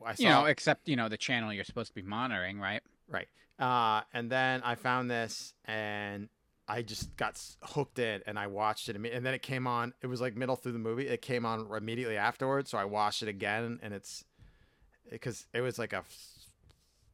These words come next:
Speaker 1: I don't know, fifteen, sixteen hour day. So I watched
Speaker 2: Mm-hmm.
Speaker 1: it again right afterwards in, in, in full on T N T, and I'm like, "This is, like, the best movie I've ever seen." Uh, highest rated movie in I M D B.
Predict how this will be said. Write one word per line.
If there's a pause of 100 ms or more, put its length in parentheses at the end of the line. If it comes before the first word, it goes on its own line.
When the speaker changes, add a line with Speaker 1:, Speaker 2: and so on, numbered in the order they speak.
Speaker 1:
I
don't
know, (140)
fifteen,
sixteen
hour
day. (680)
So
I
watched
Speaker 2:
Mm-hmm.
Speaker 1:
it
again
right
afterwards
in,
in, (160)
in
full
on
T
N
T,
and
I'm
like,
"This
is,
like,
the
best
movie
I've
ever
seen." (2000)
Uh,
highest
rated
movie
in
I
M
D
B.